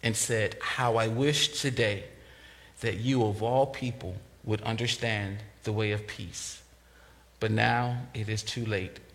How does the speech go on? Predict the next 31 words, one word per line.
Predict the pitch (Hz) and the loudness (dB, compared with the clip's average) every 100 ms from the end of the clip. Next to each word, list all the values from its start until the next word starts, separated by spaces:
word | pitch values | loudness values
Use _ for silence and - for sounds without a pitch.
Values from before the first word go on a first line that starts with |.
| - - - - | -20 -20 -12 -6
and | 104 104 | -4 -6
peace | - 120 90 - - - | -8 -8 -6 -8 -8 -8
is | 110 101 | -6 -4
hidden | 123 113 98 101 | -2 -4 -4 -6
from | 101 110 107 | -6 -6 -2
your | 104 | -2
eyes." | - - - - - - - - - - - - - - - | -4 -8 -12 -16 -18 -20 -20 -20 -20 -20 -20 -20 -20 -16 -12
How | - 156 151 | 2 6 8
I | 127 | 8
wish | 139 190 - | 8 6 6
today | - 143 143 | 2 4 4
that | 143 98 | 4 0
you | 131 160 208 | 0 0 4
of | 156 117 | 4 4
all | - 165 180 | 0 2 4
people. | 175 - 170 185 - - - - - - - - | 2 -2 -2 -4 -6 -10 -12 -20 -18 -14 -12 2
I | - | 4
found | 196 202 | 6 6
that | 180 | 6
so, | - 185 165 - - - - - | 6 4 4 0 -16 -20 -20 -18
it's | - 127 | -14 -10
just | - 170 - - - | 0 4 4 4 2
so | - 180 | 4 4
important | 156 - 175 147 | 4 2 2 2
that | 143 | 0
he | 139 | 0
said, | - 160 143 127 | 0 4 4 4
"You | 143 214 | 4 8
of | 190 | 8
all | 170 156 | 10 8
people." | 151 160 156 - | 6 0 -4 -10